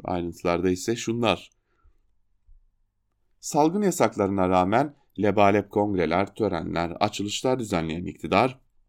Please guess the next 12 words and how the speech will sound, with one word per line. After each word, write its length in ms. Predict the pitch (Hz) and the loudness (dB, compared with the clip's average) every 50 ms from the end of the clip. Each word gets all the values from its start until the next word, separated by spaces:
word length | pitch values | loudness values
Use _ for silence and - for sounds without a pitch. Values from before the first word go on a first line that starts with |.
| _ _ _ _ _ _ _ - _ - | _ _ _ _ _ _ _ -20 _ -18
bir 260 | 104 107 139 160 165 | -4 0 2 2 2
Mayıs'ı 340 | 160 135 107 95 92 - 98 | 2 0 0 -2 -2 -2 -2
engellemek 540 | 90 90 92 95 90 92 98 107 120 123 - | -2 0 0 0 0 0 0 0 -2 -4 -6
için 400 | - - 127 135 143 135 - _ _ _ _ _ _ | -6 -2 0 0 0 -2 -6 _ _ _ _ _ _
kuralları 420 | - 147 143 135 123 113 107 98 | -2 0 0 2 0 0 0 0
hatırladı. 640 | 85 80 - - 76 76 80 73 - 90 - - _ _ _ _ _ _ _ _ _ _ _ _ _ - | -2 -2 -4 -6 -8 -6 -8 -6 -6 -6 -6 -8 _ _ _ _ _ _ _ _ _ _ _ _ _ -6
Pandemi 460 | - 143 143 143 139 147 160 175 160 | -2 0 0 0 0 -2 -2 0 0
bahanesiyle 560 | 160 135 120 107 104 92 - - 90 85 82 | 0 0 2 0 0 -2 -4 -4 -4 -6 -6
kutlamalar 680 | - - - - - 95 90 87 87 92 92 87 82 - | -6 -12 -10 -6 -4 -2 -2 0 0 2 0 0 -2 -4
birer 320 | 85 85 107 127 151 156 | -4 0 0 0 2 0
birer 180 | 139 113 90 85 | 0 0 0 0
yasaklanırken 960 | 87 85 85 - 90 87 - 98 101 131 147 139 - - 98 104 117 117 - | -2 -4 -4 -4 -6 -6 -4 -4 -4 -4 -4 -6 -4 -2 0 0 0 -2 -6